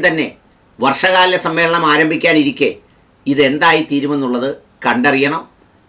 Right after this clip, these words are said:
ഒപ്പം ഈ രണ്ട് ദിവസങ്ങളും അതിനെക്കുറിച്ച് രാഹുൽ ഗാന്ധിയുടെ പ്രതികരണവും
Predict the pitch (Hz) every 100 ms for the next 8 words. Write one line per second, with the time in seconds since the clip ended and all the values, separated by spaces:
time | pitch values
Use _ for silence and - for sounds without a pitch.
0 | _ - 185 - 220 247 - _ _ _
1 | _ _ 143 165 180 160 208 180 160 160
2 | 156 117 - _ _ _ - 131 165 196
3 | 180 160 160 156 - - 131 151 175 208
4 | 180 151 135 147 131 120 123 120 113 95